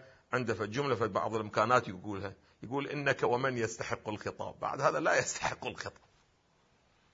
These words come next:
"إنك ومن يستحق الخطاب أقول لهم كذا وكذا". هسه الآن سورة براءة ما هي أعزائي؟ سورة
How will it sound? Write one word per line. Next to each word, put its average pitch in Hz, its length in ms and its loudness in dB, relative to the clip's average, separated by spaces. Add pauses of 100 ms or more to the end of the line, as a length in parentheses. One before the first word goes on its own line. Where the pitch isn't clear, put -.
(720)
"إنك 131 420 -2
ومن 117 400 2
يستحق 110 680 0
الخطاب 160 640 10
أقول 139 440 0
لهم 123 240 0
كذا 95 240 0
وكذا". 73 300 -6 (1600)
هسه - 260 6
الآن 160 360 8
سورة 127 420 0 (260)
براءة 135 460 10
ما 147 220 6
هي 127 200 0 (140)
أعزائي؟ 95 500 6 (600)
سورة 190 460 12